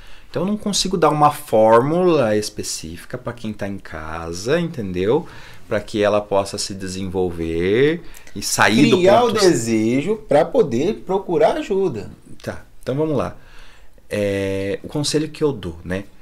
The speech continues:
Speaker 1: pra pessoa, tem vários deles, na verdade, né? Eu vou tentar generalizar o máximo possível pra que seja possível todos, todos eles conseguir
Speaker 2: Entendo.
Speaker 1: fazer. Porque tem pessoas que podem estar com uma,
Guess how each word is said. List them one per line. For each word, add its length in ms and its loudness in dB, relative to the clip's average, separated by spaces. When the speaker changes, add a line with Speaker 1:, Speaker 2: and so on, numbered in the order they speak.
Speaker 1:
pra 100 -8
pessoa, 340 -8
tem 200 -4
vários 580 6
deles, 380 2
na 100 -4
verdade, 540 0
né? 200 -2
Eu 80 2
vou 100 2
tentar 300 0
generalizar 640 0
o 40 0
máximo 460 -4
possível 800 0
pra 140 -4
que 380 -10
seja 460 -2
possível 540 0
todos, 640 -6
todos 420 -2
eles 480 -2
conseguir 520 -2
Speaker 2:
Entendo. 100 -2
Speaker 1:
fazer. 340 -2
Porque 180 -6
tem 140 -6
pessoas 320 -6
que 80 -10
podem 240 0
estar 180 -4
com 120 -12
uma, 260 -10